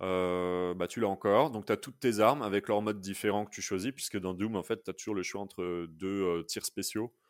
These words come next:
euh, que tu peux d'ailleurs varier en plein gameplay en appuyant, hein, sur l'une de tes tou-, des touches de ton clavier. Tu peux faire varier aussi tes grenades à glace ou, euh, ou normales.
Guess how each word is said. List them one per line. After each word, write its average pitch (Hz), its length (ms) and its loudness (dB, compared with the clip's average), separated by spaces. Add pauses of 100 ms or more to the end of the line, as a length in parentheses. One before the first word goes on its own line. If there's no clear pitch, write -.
(380)
euh, 85 240 0
que 104 120 -4
tu 101 160 -4
peux 117 120 2
d'ailleurs 107 260 10
varier 104 300 6
en 101 140 2
plein 101 180 -2
gameplay 98 380 0
en 101 120 -6
appuyant, 92 440 -8
hein, 87 40 -8
sur - 160 -6
l'une 90 140 -8
de 87 80 -4
tes 90 140 -14
tou-, - 100 -18 (140)
des 92 160 -4
touches 92 220 -10
de 92 60 -4
ton 90 160 -8
clavier. 98 440 0
Tu - 480 -20
peux 98 80 -2
faire 98 200 0
varier 92 340 2
aussi 92 240 0
tes 95 120 -8
grenades 92 480 0
à 87 60 2
glace 87 560 0
ou, 82 120 -8
euh, 80 340 -4
ou 82 180 -8
normales. 90 400 -4